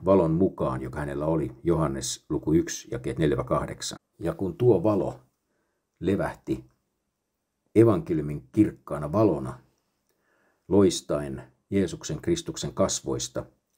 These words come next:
kaksi korintolaiset luku neljä ja neljä, galattalaiset luku yksi, jakeet viisitoista viiva kuusitoista, niin Paavali ei ollut tottelematon tuolle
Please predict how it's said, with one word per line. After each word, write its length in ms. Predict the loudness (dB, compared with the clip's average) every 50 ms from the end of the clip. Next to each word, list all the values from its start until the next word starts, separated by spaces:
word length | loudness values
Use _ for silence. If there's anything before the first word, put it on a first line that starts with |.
| _ _ _
kaksi 260 | -6 -6 -6 -6 -4
korintolaiset 840 | -2 0 0 0 0 -2 -6 -8 -6 -6 -6 -6 -8 -12 -16 -20 -20 _ _ _ _ _ -6
luku 180 | -4 -2 0
neljä 320 | 2 4 4 4 4 2 -2
ja 140 | -4 -6 -4
neljä, 460 | -2 0 0 0 0 -2 -4 -8 -10 _
galattalaiset 680 | -4 -4 -4 -4 -6 -6 -6 -6 -6 -6 -8 -10 -12 -12
luku 160 | -4 0 2
yksi, 320 | 2 2 0 -4 -6 -8 -8
jakeet 360 | -6 -6 -6 -8 -8 -4 -2
viisitoista 600 | -2 -2 -2 -4 -8 -8 -8 -8 -8 -10 -10 -10 -12 _ _ _ -10
viiva 200 | -10 -8 -8 -6
kuusitoista, 680 | -2 -2 -2 -2 -2 -4 -6 -6 -6 -6 -8 -10 -12 -12 -12 _
niin 140 | -6 -4 0
Paavali 420 | 4 6 6 6 6 4 2 4 6
ei 240 | 8 8 6 6
ollut 340 | 2 0 -4 -6 -8 -12 -20 -12 _
tottelematon 760 | -6 -6 -6 -6 -6 -6 -4 -4 -4 -8 -8 -8 -8 -8 -8 -8 -12 -16 _ _ _ _ _ _ _ _ _ 0
tuolle 400 | 2 2 2 2 0 -2 -4